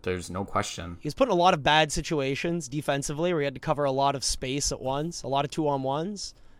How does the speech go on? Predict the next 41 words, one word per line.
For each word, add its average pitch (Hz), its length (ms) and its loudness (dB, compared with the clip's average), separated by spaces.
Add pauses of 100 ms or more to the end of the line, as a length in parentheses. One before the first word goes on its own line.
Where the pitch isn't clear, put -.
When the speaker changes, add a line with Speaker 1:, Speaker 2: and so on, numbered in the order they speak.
(100)
Speaker 2:
and 147 400 0
he 160 140 -4
prevented 160 380 4
those 156 120 6
passes 156 440 2
through 151 140 -8
the 131 60 -4
middle 143 220 2
of 131 40 -4
the 143 120 2
ice. 143 340 0 (400)
I 160 60 4
don't 185 100 6
wanna 180 140 2
say 175 160 6
every 160 240 4
time, 190 460 4 (260)
but 147 160 0
most 180 360 6
of 165 60 2
the 143 80 -4
time, 120 480 0
and 143 100 -4
much 160 300 2
more 165 220 6
often 147 380 2
than 135 160 -2
the 135 100 0
average 127 340 0
N 135 120 0
H 123 120 -8
L 120 120 -6
defenseman, 107 520 -12
and 123 80 -10
that's 143 160 -2
why 147 100 2
you 127 80 -2
pay 131 140 -6
him 120 140 -12
five 110 240 -12
million. 110 300 -16